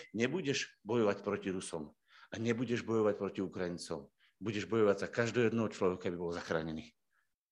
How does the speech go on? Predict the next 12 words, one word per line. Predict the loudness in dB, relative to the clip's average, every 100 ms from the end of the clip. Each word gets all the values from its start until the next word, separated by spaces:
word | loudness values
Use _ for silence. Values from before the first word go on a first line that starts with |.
| _ _ _ _ -20 -20 _ _ _ _ _ _ -8
A | 0
nebudeš | 6 6 6 4 2 0 -4
sa | -2 0
nechať | 2 2 4
manipulovať | 6 6 6 4 8 8 6 -2 0
falošnými | 8 10 8 4 2 4
rečami, | 4 4 2 0
ktoré | 0 0
sa | 0 0
nachádzajú | -2 -2 -4 -4 -6
v | -4
médiách | -2 2 4 2